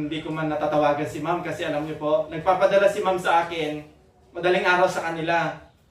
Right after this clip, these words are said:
Parang, hindi, hindi, mali, mali. Ah, nagpapadala si ma'am sa akin, umaga dun,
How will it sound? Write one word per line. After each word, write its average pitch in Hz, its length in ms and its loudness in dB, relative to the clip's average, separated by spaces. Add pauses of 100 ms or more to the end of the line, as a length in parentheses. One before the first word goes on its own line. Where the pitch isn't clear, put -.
(360)
Parang, 196 640 -2
hindi, 170 320 -8
hindi, 165 240 -6
mali, 156 160 -2
mali. 151 240 -2 (480)
Ah, 180 400 4
nagpapadala 190 560 4
si 185 160 -4
ma'am 185 160 -4
sa 175 240 0
akin, 165 320 -6
umaga 175 400 -2
dun, 170 240 -4